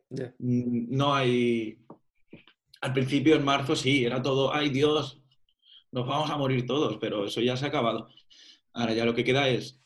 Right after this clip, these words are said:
Speaker 2: ser conscientes de lo que pasa, ser responsables con lo que pasa y seguir adelante.
Speaker 1: Sí, sí.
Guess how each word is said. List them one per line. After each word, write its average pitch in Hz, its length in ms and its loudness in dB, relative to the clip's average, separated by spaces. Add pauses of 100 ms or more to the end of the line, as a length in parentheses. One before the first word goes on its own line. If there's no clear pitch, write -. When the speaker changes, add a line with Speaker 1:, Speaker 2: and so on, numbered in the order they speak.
(140)
Speaker 2:
ser 117 540 0
conscientes 123 500 2
de 139 80 0
lo 127 80 2
que 120 100 -2
pasa, 131 440 -2
ser - 220 -8
responsables 120 680 0
con 123 160 -2
lo 113 80 -2
que 120 100 -2
pasa 123 400 -4 (1000)
y 135 100 6
seguir 131 240 6
adelante. 131 540 0 (540)
Speaker 1:
Sí, 147 120 0
sí. 123 240 -8